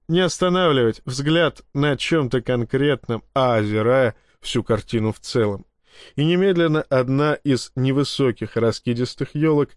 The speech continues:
задрожала. Цвет её зеленовато-голубой хвои сменился на истинно чёрный.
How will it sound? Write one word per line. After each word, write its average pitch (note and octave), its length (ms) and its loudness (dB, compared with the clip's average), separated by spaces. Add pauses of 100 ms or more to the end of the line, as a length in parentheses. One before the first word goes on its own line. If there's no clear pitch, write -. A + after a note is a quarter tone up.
(300)
задрожала. A#2 960 0 (400)
Цвет A2+ 460 0
её A#2+ 180 0
зеленовато-голубой D3 960 0
хвои D#3+ 400 2
сменился A#2+ 800 -2 (220)
на A#2+ 140 -2 (120)
истинно A#2 580 -2
чёрный. G2+ 680 -4